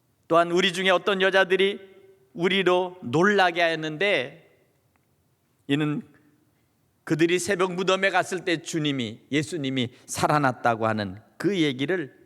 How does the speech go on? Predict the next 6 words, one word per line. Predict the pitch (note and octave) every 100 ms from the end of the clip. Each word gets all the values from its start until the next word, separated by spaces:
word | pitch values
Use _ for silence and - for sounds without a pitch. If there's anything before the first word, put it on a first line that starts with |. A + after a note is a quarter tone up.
| _ _ _
하였습니다. | - C3 G#2 - - F2 - _ _ _ _ _ _ _ _ _ _ _ _ _ _ _ _
예수님이 | C3 C#3 E3 D3+ D#3+
나타났다는 | D3+ D#3 F3 D#3+ - D#3+ D#3+ C#3+
사실을 | D3 D3 D3 C3+ B2 - -
보았다고 | C#3+ C3 A#2+ E3+ C3+ C3+ B2
증거했습니다. | - B2+ G#2 G#2+ F#2+ - F#2 F2 D#2+ D2+ -